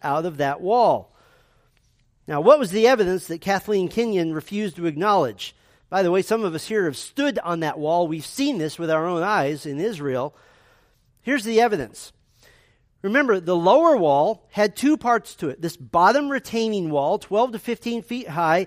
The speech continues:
which held the hill in place, and a massive wall built on top of that as well. When the trumpets blew, here's the evidence that archaeology has proven. It would have been easier just to read the Bible, but we praise the Lord for archaeology.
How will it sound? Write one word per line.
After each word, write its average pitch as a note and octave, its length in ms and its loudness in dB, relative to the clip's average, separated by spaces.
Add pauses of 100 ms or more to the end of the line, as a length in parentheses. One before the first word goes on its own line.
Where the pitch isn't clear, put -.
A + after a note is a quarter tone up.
(280)
which G3+ 180 -4
held A3+ 400 4
the E3+ 140 2
hill C#4 300 8
in A#3 120 2
place, F#3+ 360 0
and F3+ 140 0
a E3+ 40 -2
massive G#3 440 0
wall G3+ 240 4
built G#3 320 0
on G3+ 120 -4
top F#3 280 -4
of F#3 80 -4
that A3+ 300 2
as E3+ 180 -6
well. G#3+ 400 2 (960)
When A3 160 2
the A3 60 4
trumpets C#4 440 -2
blew, F#3+ 520 2 (180)
here's C4 220 -2
the A3+ 140 4
evidence G3 340 0
that D#3+ 80 4
archaeology G#3+ 580 2
has G3 100 -6
proven. F3+ 400 -2
It G#3+ 60 -14 (520)
would A#3 100 -6
have G#3+ 80 2
been F3+ 100 4
easier F3+ 300 0
just F#3 160 -8
to F#3 60 -8
read G3 160 -4
the D3+ 60 -6
Bible, G3 360 2
but D#3 240 -4 (240)
we D#3 100 -4
praise G#3+ 240 4
the F3+ 60 0
Lord G3+ 200 4
for F#3 140 -2
archaeology. F#3 800 2